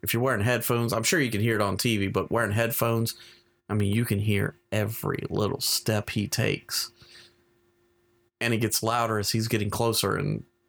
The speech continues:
y-, you wanna talk about a tensed up moment? When it sounds like he's one door over and you're in a room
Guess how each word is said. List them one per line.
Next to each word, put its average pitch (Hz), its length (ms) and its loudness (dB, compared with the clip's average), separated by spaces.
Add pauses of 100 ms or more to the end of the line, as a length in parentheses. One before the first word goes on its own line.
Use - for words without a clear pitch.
(120)
y-, 60 120 -8 (120)
you 113 160 -4
wanna 135 160 2
talk 123 180 0
about 113 180 0
a - 40 -6
tensed - 360 0
up 127 120 0
moment? 160 380 0 (920)
When 120 140 2
it 135 100 0
sounds 139 240 2
like 131 160 0
he's 131 360 0
one 127 400 0
door 143 300 2
over 143 540 2
and 98 540 0 (2250)
you're 123 220 2
in 143 40 0
a 131 60 0
room 139 500 2